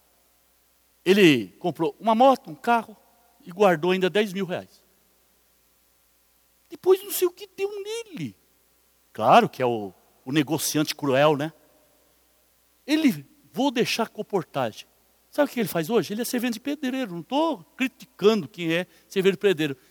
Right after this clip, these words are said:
Mas ele tava ganhando cinco, seis mil reais por mês, ganhando até mais que alguns advogados. Pra ganhar menos do salário mínimo, irmãos. Dá pra entender um negócio desse? Não dá. Mas esses comportores dinâmicos são atacados, são, é duríssima a vida deles.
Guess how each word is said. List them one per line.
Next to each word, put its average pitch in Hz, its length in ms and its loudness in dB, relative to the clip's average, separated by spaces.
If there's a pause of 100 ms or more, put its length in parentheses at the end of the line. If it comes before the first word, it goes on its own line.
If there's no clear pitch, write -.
(240)
Mas 262 160 2
ele 285 80 4
tava 285 220 4
ganhando 269 300 4
cinco, - 320 -4
seis 247 380 -2
mil 269 220 2
reais 233 360 2
por 190 160 -10
mês, 220 260 -2
ganhando 233 280 -2
até 269 180 -2
mais 254 200 0
que 240 160 -6 (240)
alguns 202 380 0
advogados. 208 800 0 (1800)
Pra 294 140 -2
ganhar 277 280 4
menos 285 320 4
do - 40 -16
salário 254 320 -2
mínimo, 277 320 0
irmãos. 127 500 -16 (1000)
Dá 349 100 -2
pra 156 100 -6
entender 123 280 -4
um 113 40 -4
negócio 117 220 -4
desse? - 300 -8 (180)
Não 143 200 -8
dá. 139 220 -6 (920)
Mas 170 200 2
esses 262 260 2
comportores 165 500 -4
dinâmicos 151 300 -2
são 196 120 -4
atacados, 208 640 0
são, 185 160 -8
é 175 100 0
duríssima 247 440 0
a 220 40 0
vida 185 220 0
deles. 139 520 -2